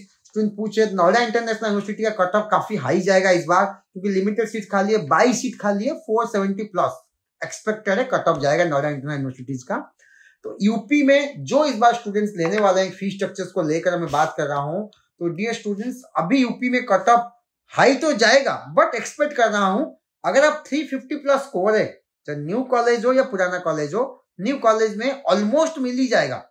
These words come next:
थ्री फिफ्टी प्लस स्कोर में कंफर्म मिल जाएगा न्यू कॉलेज में, क्योंकि अट्ठाईस हजार सीट्स में मैं देख रहा था ग्या-, up to one to ग्यारह हजार जो सीरियल नंबर है, मतलब जो स्टूडेंट अप्लाई किए out of twenty eight thousand seats,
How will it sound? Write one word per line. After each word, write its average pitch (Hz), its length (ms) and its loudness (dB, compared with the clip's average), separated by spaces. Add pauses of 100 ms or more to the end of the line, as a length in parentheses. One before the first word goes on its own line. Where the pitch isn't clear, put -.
(240)
थ्री 254 120 -8
फिफ्टी 247 280 -10
प्लस 233 240 0
स्कोर 202 300 -4
में 311 220 -4 (280)
कंफर्म 233 500 2
मिल 190 160 -4
जाएगा 180 260 4
न्यू 262 280 0
कॉलेज 131 380 -2
में, 110 100 -18 (320)
क्योंकि 220 320 -8 (240)
अट्ठाईस 196 440 0
हजार 233 220 0
सीट्स 208 340 -6
में 214 80 -4
मैं 202 140 -2
देख 175 220 -4
रहा 196 180 4
था 208 180 2 (420)
ग्या-, 160 500 2
up 190 140 2 (100)
to 302 200 2
one 233 380 4
to 262 180 -4
ग्यारह 175 360 4
हजार 233 440 2 (480)
जो 214 360 -2 (680)
सीरियल 247 420 0
नंबर 240 340 4
है, 180 120 2
मतलब 180 140 -4
जो 196 80 -2
स्टूडेंट 214 400 0
अप्लाई 214 400 4
किए 208 360 -2 (200)
out 185 180 2
of 233 160 4
twenty 208 320 0
eight 240 140 -4
thousand 202 320 2
seats, - 280 -6